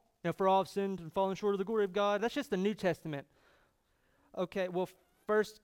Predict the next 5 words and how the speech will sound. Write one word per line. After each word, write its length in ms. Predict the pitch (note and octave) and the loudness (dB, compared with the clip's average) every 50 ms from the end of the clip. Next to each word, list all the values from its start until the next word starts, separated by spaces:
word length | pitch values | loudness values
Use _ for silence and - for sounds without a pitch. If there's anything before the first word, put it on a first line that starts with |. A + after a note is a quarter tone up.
| _ - | _ -8
Kings 360 | - G#3 G3+ G3 G3 F3 F#3 | -4 -2 -2 0 -2 -2 -2
eight 280 | G3+ F#3 F#3 F3+ - | -2 -2 -2 -2 -4
forty-six, 800 | - F#3 F3+ F3 F3 - - F#3 E3+ D#3+ D#3+ - - - - - | -6 -6 -4 -4 -4 -4 -2 -4 -4 -4 -4 -8 -16 -20 -18 -12
"If 260 | - E3+ E3 D#3+ - - | -8 -6 -6 -6 -6 -4
they 360 | D#3 F3 F3+ F#3 F3 F3 | -2 -2 0 0 0 -2